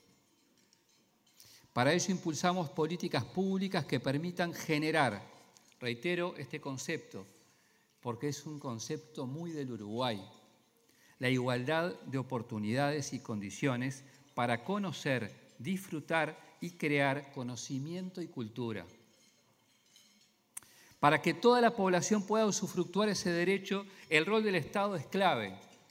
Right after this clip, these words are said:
Impulsa, promueve, gestiona, regula, evalúa, pero no debe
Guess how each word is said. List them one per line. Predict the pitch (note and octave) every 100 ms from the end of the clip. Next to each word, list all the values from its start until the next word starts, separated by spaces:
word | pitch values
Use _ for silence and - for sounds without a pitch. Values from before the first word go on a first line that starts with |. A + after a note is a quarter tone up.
| _ _ _ _ _ _ _ -
Impulsa, | G#3 G3 G3+ G#3 C#3+ - G2+ F#2 - _ _
promueve, | C#3+ D3 D#3 F3+ E3+ A#2 F#2+ - - -
gestiona, | - F3 F3 - F#3+ F#3 F#3 G3 - - _ -
regula, | B2 C#3 F3+ F3+ A#2+ G2+ A2 - - _ -
evalúa, | G#3 G#3 D#3 F3 D3 A2 - - - _ _ _ _ _ _ _ _ _ _
pero | C#3+ D3+ E3+
no | F#3 A#3
debe | G#3+ G#3+ F3+ A#2+ F#2